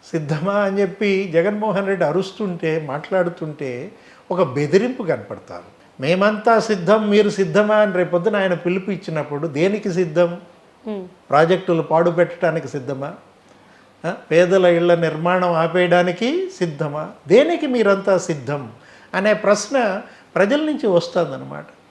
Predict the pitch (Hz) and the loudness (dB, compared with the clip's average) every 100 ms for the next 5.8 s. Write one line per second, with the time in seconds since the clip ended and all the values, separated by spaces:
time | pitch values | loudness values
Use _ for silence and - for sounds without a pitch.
0 | _ _ _ _ - - 123 165 220 233 | _ _ _ _ -20 -6 0 2 4 2
1 | 190 226 240 233 208 - - - 127 190 | 0 0 0 0 -2 -6 -14 -10 -2 2
2 | 240 233 226 220 220 226 226 233 - 214 | 2 4 4 4 4 4 4 2 -2 -2
3 | 175 208 214 233 269 277 226 - 175 220 | 0 0 0 -2 -2 -4 -4 0 0 4
4 | 285 359 381 - 214 214 226 233 214 208 | 4 2 -2 -4 -4 -2 -2 -4 -2 -2
5 | 175 208 262 311 269 311 240 | 0 0 0 -4 -4 -2 -4